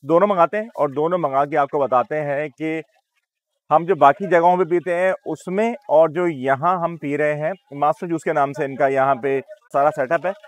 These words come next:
और बहुत मशहूर है ये कराची के अंदर। मैं कई सालों से यहाँ पी रहा हूँ। आज मैं यहाँ पे किसी काम से आया तो मैंने कहा, "यार, काम अपना होता रहेगा, हम चलते हैं।" सख्त गर्मी है और सख्त गर्मी के अंदर मशरूब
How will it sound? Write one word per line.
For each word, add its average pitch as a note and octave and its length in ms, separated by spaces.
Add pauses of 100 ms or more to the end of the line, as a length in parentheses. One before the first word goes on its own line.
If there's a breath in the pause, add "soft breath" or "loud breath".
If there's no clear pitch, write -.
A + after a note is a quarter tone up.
(180)
और C#3 100
बहुत F3+ 200
मशहूर G3 380
है C#3+ 100
ये B2 100
कराची C3 360
के B2+ 60
अंदर। C#3+ 160
मैं E3 160
कई E3+ 160
सालों E3 260
से E3 80
यहाँ E3 120
पी D3 140
रहा D#3 100
हूँ। D#3+ 80 (360)
आज D#3+ 200
मैं G3+ 140
यहाँ F#3+ 200
पे G3+ 140
किसी F#3 280
काम E3 420
से G3 140
आया D#3+ 180
तो F#3 100
मैंने E3 160
कहा, D#3+ 100
"यार, D#3+ 260 (840)
काम E3+ 200
अपना F3 200
होता C#3+ 220
रहेगा, F#3 320
हम D#3 140
चलते D#3 300
हैं।" G3 120
सख्त G3+ 280
गर्मी D3 360
है F#3 80
और E3+ 80
सख्त E3 220
गर्मी C#3+ 340
के D#3+ 60
अंदर D3+ 320 (1120)
मशरूब E3+ 480